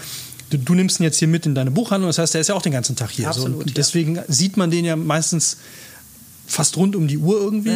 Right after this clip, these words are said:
Speaker 2: Ja.
Speaker 1: und Katzen sind halt weg, Vögel sind dann im Käfig, guckst ja auch nicht dauernd an oder Hamster, die machen halt ihren Sp-, ich weiß gar nicht, was Hamster machen,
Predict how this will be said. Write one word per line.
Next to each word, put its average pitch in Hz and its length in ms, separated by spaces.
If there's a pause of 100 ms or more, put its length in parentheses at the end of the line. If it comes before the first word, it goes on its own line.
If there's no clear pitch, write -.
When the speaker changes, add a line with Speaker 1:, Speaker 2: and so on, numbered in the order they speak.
Speaker 2:
Ja. - 60 (100)
Speaker 1:
und 156 240
Katzen 160 320
sind 151 160
halt 135 160
weg, 175 200 (100)
Vögel 170 420
sind 147 180
dann 143 80
im 135 120
Käfig, 147 280
guckst - 220
ja 127 60
auch 135 80
nicht 175 160
dauernd 160 180
an 143 140
oder 127 180
Hamster, 147 260
die 131 80
machen 127 200
halt 131 100
ihren 123 160
Sp-, 151 320 (220)
ich 110 120 (160)
weiß 95 120
gar 113 100
nicht, 98 100
was - 60
Hamster 110 220
machen, 120 260